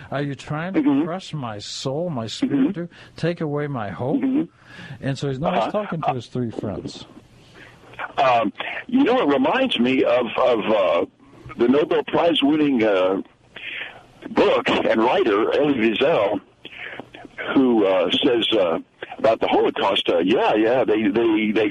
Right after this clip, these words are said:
Speaker 2: physically destroyed these, all these people, <laughs> but, but it's, it, that's only a, that's only part of it.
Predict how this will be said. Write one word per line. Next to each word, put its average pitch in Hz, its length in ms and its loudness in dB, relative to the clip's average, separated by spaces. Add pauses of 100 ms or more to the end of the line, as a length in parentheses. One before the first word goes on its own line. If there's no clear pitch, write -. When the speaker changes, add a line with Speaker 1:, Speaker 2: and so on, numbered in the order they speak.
Speaker 2:
physically 139 440 2
destroyed 110 640 0 (720)
these, 131 300 2 (120)
all 143 220 2
these 123 180 2
people, 123 420 0 (200)
<laughs> - 220 -8 (580)
but, - 160 2 (160)
but - 120 -2 (440)
it's, 120 200 0
it, - 280 0 (160)
that's - 260 2
only 143 360 2
a, 95 140 0 (200)
that's - 200 0
only 151 180 2
part 226 220 2
of 147 80 0
it. 123 140 0